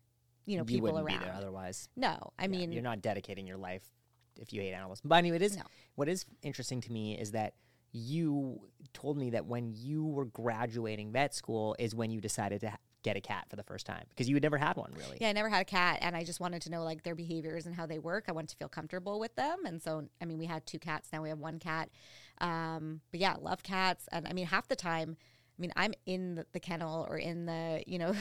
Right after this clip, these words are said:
Speaker 1: <laughs> with my, with my patients,
Speaker 2: Oh,
Speaker 1: like,
Speaker 2: I know,
Speaker 1: loving
Speaker 2: the, the
Speaker 1: on
Speaker 2: amount
Speaker 1: them.
Speaker 2: of hair that you come
Speaker 1: Yeah.
Speaker 2: home covered in, I, you, I
Speaker 1: You
Speaker 2: can
Speaker 1: can tell.
Speaker 2: verify that.
Speaker 1: Yeah.
Speaker 2: Yeah, absolutely. On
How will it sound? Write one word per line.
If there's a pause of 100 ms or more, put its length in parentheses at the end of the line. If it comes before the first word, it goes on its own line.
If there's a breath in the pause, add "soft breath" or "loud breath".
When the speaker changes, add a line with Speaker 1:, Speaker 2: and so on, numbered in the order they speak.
(140)
Speaker 1:
<laughs>
with
my,
with
my
patients,
Speaker 2:
Oh,
Speaker 1:
like,
Speaker 2:
I
know,
Speaker 1:
loving
Speaker 2:
the,
the
Speaker 1:
on
Speaker 2:
amount
Speaker 1:
them.
Speaker 2:
of
hair
that
you
come
Speaker 1:
Yeah.
Speaker 2:
home
covered
in,
I,
you, (280)
I
Speaker 1:
You
Speaker 2:
can
Speaker 1:
can
tell.
Speaker 2:
verify
that.
Speaker 1:
Yeah.
Speaker 2:
Yeah,
absolutely. (580 soft breath)
On